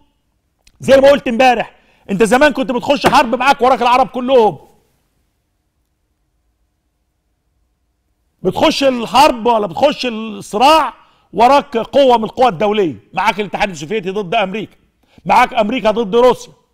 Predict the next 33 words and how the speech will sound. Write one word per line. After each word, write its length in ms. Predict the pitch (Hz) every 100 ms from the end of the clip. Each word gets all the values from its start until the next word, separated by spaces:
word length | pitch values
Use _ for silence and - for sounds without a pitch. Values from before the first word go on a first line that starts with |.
| _ _ -
معاك 260 | 190 247
دولة. 360 | 196 254 247 220
لكن 280 | 240 240 240
النهاردة 520 | 226 233 262 202 254
اديك 160 | 247
شايف 240 | - 269 254
الوضع، 360 | 247 247 143 _ _ _ _ _ _ _ _ _ _ _ _ _ _ -
اديك 200 | 302 233
شايف 220 | 302 277
الوضع، 340 | 269 277 202 139 _ _ _ _ _ _
لا 120 | 202
تعايرني 440 | 269 262 302 294 277
ولا 140 | 269
عايرك، 360 | 262 277 247 - _ _ _ 214
الوضع 320 | 269 269 254
قدامك 420 | 208 277 254 226
اهو 240 | 226 226 233 _ -
على 120 | 233
المكشوف. 420 | 226 - 220 180 _ _ _ _ _
مصر 280 | 226 - 208
دولة 300 | 233 214 208
قائمة 580 | - 226 254 240 170 117 _ _ -
باقية 600 | 190 196 254 254 175 117 _ _ _ _ _
صلبة 320 | 226 240 208
طولها، 420 | 247 262 185 123 - _ _ -
متحملة 520 | 190 - 214 262 254
كل 260 | 254 254
اللي 120 | 240 226
بيجي 220 | 226 262
لها 120 | 226
من 80 | 226
كل 180 | 262 254
الاتجاهات، 600 | 233 240 220 226 254